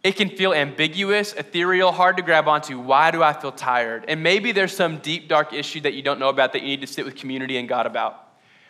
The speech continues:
However, I also think often it's as simple as, "Oh, I'm spending a lot of time here and no time here,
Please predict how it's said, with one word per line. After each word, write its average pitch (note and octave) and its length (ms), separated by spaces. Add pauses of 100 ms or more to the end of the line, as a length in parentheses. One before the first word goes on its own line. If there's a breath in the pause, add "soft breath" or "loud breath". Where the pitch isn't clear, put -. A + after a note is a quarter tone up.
(120)
However, F3 540
I D#3+ 160
also A#3+ 320
think E3 300 (140)
often D#3+ 760 (400 soft breath)
it's G3 180
as F3 160
simple G#3+ 540
as, B2+ 480 (120)
"Oh, F3 520 (720 soft breath)
I'm A3 200
spending G#3 380
a D#3 80
lot E3 320
of G#3+ 80
time G3+ 240
here F3 300
and D3 260
no D#3+ 160
time C#3 340
here, A#2 460